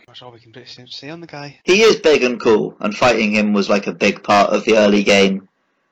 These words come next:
Speaker 2: in sort of four and Generations, 'cause you really wanted that armor. But in terms of him and his design, he's not that interesting, really. But I'm glad he's there. And he's just, he's just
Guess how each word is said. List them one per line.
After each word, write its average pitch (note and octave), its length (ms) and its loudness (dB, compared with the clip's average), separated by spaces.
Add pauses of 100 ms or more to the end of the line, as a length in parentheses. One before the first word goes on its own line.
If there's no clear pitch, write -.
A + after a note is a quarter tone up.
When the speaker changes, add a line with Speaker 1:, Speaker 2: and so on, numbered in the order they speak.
(200)
Speaker 2:
in G#2 120 -2
sort - 200 0
of G2+ 60 -6
four G#2 180 4
and G2+ 240 4
Generations, F#2 580 -2
'cause F#2+ 140 -2
you G2 80 0
really F#2+ 160 2
wanted F#2 180 0
that F#2 140 2
armor. F#2 440 -2 (440)
But A2+ 140 4
in G#2 60 2
terms A2+ 360 2
of G2+ 200 0 (200)
him G#2+ 280 0
and G2 120 0
his G2 100 2
design, F#2 400 0
he's F#2+ 160 -4
not F#2 160 0
that D#2 160 0
interesting, - 460 -8
really. - 340 -6 (1700)
But F4+ 100 0
I'm D#4 60 0
glad A#2+ 220 4
he's F#2+ 120 0
there. F2 280 0 (1500)
And B2+ 160 2
he's C#3+ 100 2
just, - 220 2
he's D3+ 120 0
just - 240 0